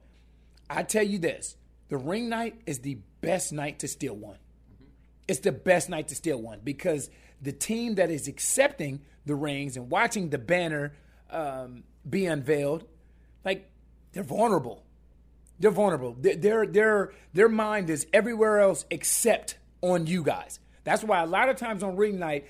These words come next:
you've seen championship teams the year before get blown out,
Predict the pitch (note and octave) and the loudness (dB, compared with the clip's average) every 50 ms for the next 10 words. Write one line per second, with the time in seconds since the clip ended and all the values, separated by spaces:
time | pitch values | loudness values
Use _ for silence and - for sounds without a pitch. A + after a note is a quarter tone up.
0 | - - _ E3 F3+ G#3+ A#3+ B3 - - - A3 G#3 F#3 E3+ D#3+ D#3 D3 - - | -18 -18 _ -2 -2 -2 0 2 0 0 0 0 -2 -2 -2 -4 -6 -8 -12 -18
1 | _ _ _ _ _ _ _ _ _ _ _ _ - - A3+ A#3 - A#3 G#3+ F3+ | _ _ _ _ _ _ _ _ _ _ _ _ -4 -2 -2 -2 -2 -2 -4 -2
2 | - F#3+ D3+ C#3 - - B3+ A#3+ G#3+ F3 D#3 - - D#3+ D#3+ E3+ F#3 F3 D3 D3 | -2 -4 -4 -4 -4 -2 -2 0 0 -2 -2 -4 -4 -4 -2 0 -2 -2 -2 -8
3 | - - A3 A3+ A3+ A3+ A3+ - - D#3 G#3+ G#3 D#3 E3+ F3+ F#3 F#3 E3+ D#3 C3+ | -8 -6 -2 0 0 -2 -2 -8 0 2 2 2 4 2 2 2 2 0 -2 -4
4 | A2+ - - - | -6 -8 -14 -16